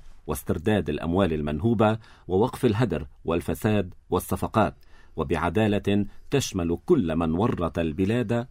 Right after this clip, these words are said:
وتورط، لا بعدالة انتقائية على مقياس رغباتهم ومخططاتهم. والبارز اليوم توالي الردود على الكلام الأخير لرئيس الحكومة وعلى الوزير باسيل.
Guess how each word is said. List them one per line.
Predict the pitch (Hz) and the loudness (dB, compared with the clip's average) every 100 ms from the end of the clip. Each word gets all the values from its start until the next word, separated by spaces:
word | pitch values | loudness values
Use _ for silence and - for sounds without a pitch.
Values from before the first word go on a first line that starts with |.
| - | -6
وتورط، | - - 71 64 78 82 73 - - - | -4 -2 -2 -2 -4 -4 -6 -8 -18 -4
لا | 107 95 | 0 0
بعدالة | 82 73 85 104 87 82 | -2 -4 -2 -2 -2 -2
انتقائية | 85 80 107 87 - 85 120 107 101 98 - - | -2 0 -2 -2 -4 -2 0 0 0 0 -6 -6
على | 92 104 87 78 | 0 0 0 0
مقياس | 92 - 101 117 104 - | -2 -2 0 2 2 0
رغباتهم | 82 98 98 85 98 98 92 87 87 | 0 0 0 0 0 0 0 -2 -2
ومخططاتهم. | 85 85 82 85 - 85 78 65 69 73 60 - - - _ - | 0 0 0 -2 -2 -2 -2 -2 -4 -4 -6 -14 -20 -20 _ -4
والبارز | 82 76 92 85 76 | -2 2 2 0 -2
اليوم | 76 113 120 104 - - - | 2 4 6 2 -4 -20 -2
توالي | 98 113 117 | 2 4 4
الردود | 107 113 131 101 - - - | 6 4 2 0 -2 -10 -2
على | 85 80 | 0 0
الكلام | - 87 104 90 | -2 -2 0 0
الأخير | 71 85 110 90 76 | -2 -4 -2 0 0
لرئيس | 82 85 104 | -2 -2 -4
الحكومة | - - - 113 98 92 - - - - | -6 -8 0 2 2 0 -6 -20 -20 -4
وعلى | 92 92 76 95 90 | 2 2 2 0 0
الوزير | 82 82 92 87 80 - | 0 -2 0 0 0 -6
باسيل. | 78 120 - 67 | -4 -4 -4 -6